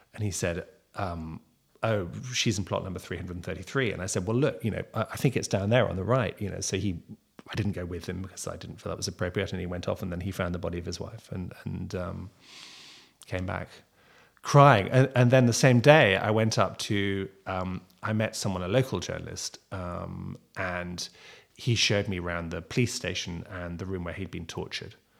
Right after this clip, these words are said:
by Russian soldiers. He was arrested in April when, when the Russians first swept into Izum, and he was rearrested at the beginning of September. And he was, in a way, he was quite <laughs> fortunate. The reason he was alive was he spent seven months, se-, se-, sorry, he spent seven days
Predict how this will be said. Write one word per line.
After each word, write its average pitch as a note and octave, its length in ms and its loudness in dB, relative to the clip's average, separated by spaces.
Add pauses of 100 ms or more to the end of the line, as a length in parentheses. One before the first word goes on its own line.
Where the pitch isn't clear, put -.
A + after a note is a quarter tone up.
(360)
by F2 180 0
Russian E2+ 280 -4
soldiers. E2 460 -6
He A2+ 100 -2
was F#2+ 160 -2
arrested F#2+ 540 -4 (480)
in G#2+ 120 2
April A2+ 440 4
when, F2+ 220 -2
when F#2+ 220 -6
the F2 60 -6
Russians F2 540 -8
first - 560 -4
swept - 320 -2
into B2+ 220 4
Izum, F#2 440 0 (560)
and G#2+ 100 0
he G#2 80 0
was G2+ 200 -2
rearrested A2+ 560 4
at F#2+ 80 0
the F#2+ 40 -6
beginning F#2+ 280 -4
of F2+ 80 -10
September. E2+ 420 -6
And E2+ 160 -4
he C3 140 4
was, - 400 2
in B2+ 100 2
a B2+ 40 2
way, C#3+ 140 6
he C3 120 4
was A2+ 140 0
quite - 200 2
<laughs> - 160 -8
fortunate. C#3+ 320 6
The - 160 -2
reason C#3 240 6
he G#2+ 160 4
was G2 140 0
alive G#2 400 4
was F2+ 100 -6
he G#2+ 80 -6
spent F#2 260 -6
seven G2+ 220 -2
months, F#2 380 -6 (100)
se-, B2+ 160 6
se-, A#2+ 200 2
sorry, F#2 200 0
he F2 60 -4
spent F#2 240 0
seven A2 320 6
days F2+ 500 0